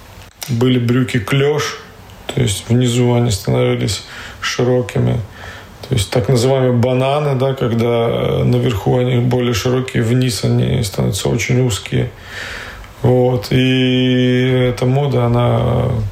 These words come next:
как говорится, идёт по кругу всё время, да, и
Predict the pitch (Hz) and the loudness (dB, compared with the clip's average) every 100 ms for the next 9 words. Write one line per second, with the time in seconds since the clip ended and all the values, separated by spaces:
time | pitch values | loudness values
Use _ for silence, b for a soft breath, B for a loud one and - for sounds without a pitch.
0 | - - 131 113 120 120 - 123 120 - | -8 -8 -2 0 2 2 0 0 0 0
1 | 117 98 196 151 101 131 127 123 117 117 | -2 0 0 0 0 0 2 2 2 0
2 | 127 127 B B B B - - 123 120 | 0 0 B B B B -16 -2 2 2
3 | 123 120 | 2 0